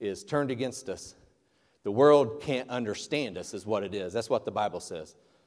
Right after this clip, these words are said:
The Bible says that the light will come and the dark will not understand it. Okay? The wisdom that we use in our ways of life, there's gonna be a hundred philosophies out there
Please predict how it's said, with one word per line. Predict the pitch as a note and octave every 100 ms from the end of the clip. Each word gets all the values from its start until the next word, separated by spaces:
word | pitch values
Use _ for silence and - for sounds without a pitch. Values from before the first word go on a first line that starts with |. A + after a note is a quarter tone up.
| _ _
The | F2+
Bible | A2+ C3+
says | B2 C#3 A#2+
that | A2+ -
the | G#2
light | A#2 C#3 A#2
will | A2
come | A2 C#3 C#3+ D3 C#3+ - -
and | G#2 G2 G2 F2+
the | G2
dark | A2+ C3+ C3
will | B2
not | B2 C3
understand | B2+ B2+ - A2+ F2
it. | E2 - _ _ _ _ _ _ _ _ _
Okay? | A2+ B2 - - - _ _ -
The | F2+
wisdom | G2+ D3 D3 E3 D#3+ D#3 - - - -
that | G2+
we | A#2
use | C#3 C3+ C#3+ D3 C#3+
in | A#2 A2
our | A2+ C#3+
ways | C#3 C#3 A#2
of | A2+
life, | B2 D3+ - - - _ _ _ _ _ _ _ _ -
there's | A2 A2
gonna | A#2
be | A#2 A2
a | G2
hundred | - - D#3+ E3 D3+
philosophies | - C#3+ B2 B2 G#2+
out | G#2+ -
there | A2+ A2